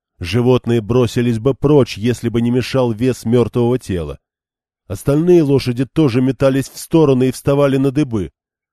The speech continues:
Дождь из огненных шаров и молний прекратился, пока Айс Седай успокаивали обезумевших животных,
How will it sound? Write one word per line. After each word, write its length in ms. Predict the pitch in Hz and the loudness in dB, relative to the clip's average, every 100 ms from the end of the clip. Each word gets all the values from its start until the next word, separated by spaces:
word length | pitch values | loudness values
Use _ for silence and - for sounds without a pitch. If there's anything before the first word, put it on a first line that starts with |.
| _ - | _ -20
Дождь 460 | 90 131 127 - | 0 2 2 -2
из 120 | 120 | 0
огненных 420 | 127 120 120 127 110 | 0 0 0 -2 -2
шаров 340 | 135 135 120 | 0 0 0
и 60 | 127 | -2
молний 340 | 131 127 120 | 0 0 -2
прекратился, 800 | 113 127 - 147 - 165 120 - | -4 -6 -2 -4 -2 -2 -4 -6
пока 360 | 87 101 - 104 | -6 -6 -4 -6
Айс 260 | 107 104 - | -4 -8 -8
Седай 420 | - 107 117 107 | -8 -4 -2 -2
успокаивали 720 | - 117 113 120 117 110 107 | -4 -6 -4 -2 -2 -2 -2
обезумевших 720 | 107 110 101 110 107 - 107 | -2 -2 0 -2 -2 -6 -8
животных, 560 | 92 120 113 95 87 | -4 0 0 -2 -8